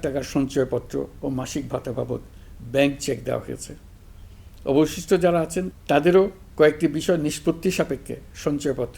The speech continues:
দেওয়ার প্রক্রিয়া চলছে। এর পাশাপাশি আহত তেরো হাজার আটশো জন জুলাই যুদ্ধকে তিনটি ক্যাটাগরিতে নগদ টাকা ও চেক বাবদ মোট একশো তিপ্পান্ন কোটি চার লাখ টাকা প্রদান করা হয়েছে।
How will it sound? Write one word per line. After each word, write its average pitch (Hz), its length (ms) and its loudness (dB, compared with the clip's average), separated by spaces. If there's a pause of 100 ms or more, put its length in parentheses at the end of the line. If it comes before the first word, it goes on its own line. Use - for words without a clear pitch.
(100)
দেওয়ার 120 280 -2
প্রক্রিয়া 135 420 -4
চলছে। - 260 -14 (840)
এর 170 160 8
পাশাপাশি 185 400 2 (120)
আহত 185 200 4 (140)
তেরো 175 240 4
হাজার 185 220 2 (100)
আটশো 185 280 0
জন 175 120 4 (640)
জুলাই 165 320 10
যুদ্ধকে 180 420 2 (580)
তিনটি 202 340 2
ক্যাটাগরিতে 156 500 0 (140)
নগদ 139 240 2 (120)
টাকা 143 200 0 (140)
ও - 20 4 (160)
চেক 143 140 0 (120)
বাবদ 151 260 0 (540)
মোট 143 180 2 (200)
একশো - 220 0 (120)
তিপ্পান্ন 165 420 0 (120)
কোটি 190 200 0 (400)
চার 160 220 4
লাখ 180 120 4 (100)
টাকা 143 180 -2 (580)
প্রদান 143 240 6 (100)
করা 131 220 0
হয়েছে। 123 260 -12